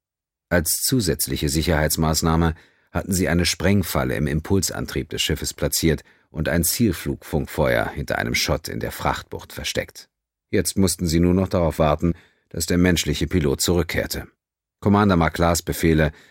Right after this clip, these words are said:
waren eindeutig gewesen: Den Mann lebend fangen und ihn dazu zwingen,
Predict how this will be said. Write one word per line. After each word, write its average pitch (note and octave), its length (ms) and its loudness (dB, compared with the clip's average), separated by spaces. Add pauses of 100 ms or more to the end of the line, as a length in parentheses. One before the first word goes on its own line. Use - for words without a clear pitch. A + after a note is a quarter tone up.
(120)
waren C#2+ 260 0
eindeutig D#2 500 0
gewesen: C2 500 -2 (180)
Den B1 120 -6
Mann D2+ 180 2
lebend F2 320 4
fangen G#2+ 380 4
und E2 120 0
ihn D#2 120 0
dazu D2 260 -2
zwingen, F2+ 400 2